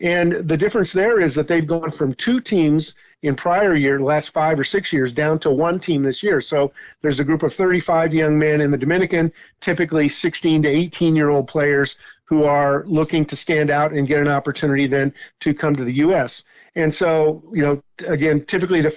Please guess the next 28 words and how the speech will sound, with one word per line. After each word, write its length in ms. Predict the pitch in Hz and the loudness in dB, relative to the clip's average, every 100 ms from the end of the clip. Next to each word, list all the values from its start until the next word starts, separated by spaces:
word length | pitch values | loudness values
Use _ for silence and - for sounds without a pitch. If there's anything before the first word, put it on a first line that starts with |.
| 175 | -6
the 120 | 170 165 | -2 0
international 520 | 165 156 175 - 160 | 2 0 0 -2 -2
players 320 | 160 151 147 | 0 0 0
who 80 | 156 | 0
are 100 | 139 | 0
signed, 420 | 160 143 143 143 - - - - | 0 0 0 -2 -8 -20 -14 -4
uh, 180 | 135 | -2
get 180 | 131 151 | 0 -2
assigned 300 | 156 170 147 | -2 0 0
to 60 | 143 | 0
the 60 | |
Dominican 340 | 131 143 143 131 | 0 0 -2 -2
Summer 260 | 170 156 | -2 0
League, 220 | 151 151 139 | 2 2 0
and 80 | |
after 200 | 135 - | 0 0
a 60 | 131 | -2
year 260 | 131 151 143 | 0 2 0
or 60 | |
two, 220 | - 151 | 0 0
then 260 | 135 139 139 - - | 0 0 -4 -14 -10
they 160 | 139 135 | -2 0
move 260 | 131 135 131 | 2 2 0
up 140 | 135 | -2
to 120 | - | -4
the 100 | 117 | -4
U 260 | 120 120 120 | -4 -2 -2
S. 320 | 143 110 - | -2 -4 -14